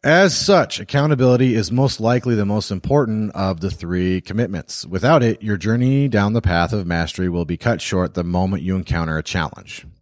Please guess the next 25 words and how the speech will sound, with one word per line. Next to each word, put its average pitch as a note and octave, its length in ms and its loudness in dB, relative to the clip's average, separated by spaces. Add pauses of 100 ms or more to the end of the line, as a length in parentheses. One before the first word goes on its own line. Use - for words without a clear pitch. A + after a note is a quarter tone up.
(120)
Without B2 360 2
it, G#2+ 120 2
you G2 140 -4
won't F#2 220 -2
figure G#2 260 0
out F2+ 120 2
how F2 120 -2
to F2 80 -2
break E2+ 220 -2
through D#2+ 160 -14
the D#2+ 100 -4
ceilings F2+ 380 -2
of C#2+ 80 -12
achievement C3 400 -2
you'll F#2 100 0
hit E2 140 -4
along E2 300 -4
the F2 60 -6
way. G2+ 280 -4 (1040)
Accountable C3 460 2
people G2+ 400 2
absorb G2+ 480 0
setbacks F#2 520 0
and F2 220 -8
keep E2 320 -6